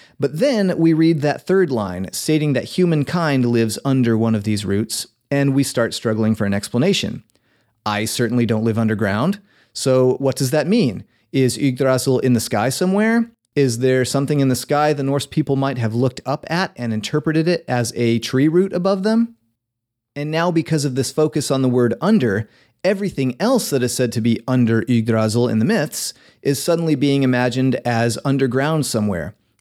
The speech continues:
And we forget that the simplest interpretation of something being described as under a tree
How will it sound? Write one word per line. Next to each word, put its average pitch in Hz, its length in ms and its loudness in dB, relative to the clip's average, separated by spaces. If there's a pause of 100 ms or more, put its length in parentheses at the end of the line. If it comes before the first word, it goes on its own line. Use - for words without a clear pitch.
And 139 200 0
we 139 80 2
forget 131 460 0
that 131 140 -4
the 131 60 -2
simplest 202 600 0
interpretation 143 840 0
of 120 160 -2
something 139 440 -2
being 131 260 4
described 131 640 0
as 123 260 0
under 135 280 2
a 110 80 0
tree 127 500 0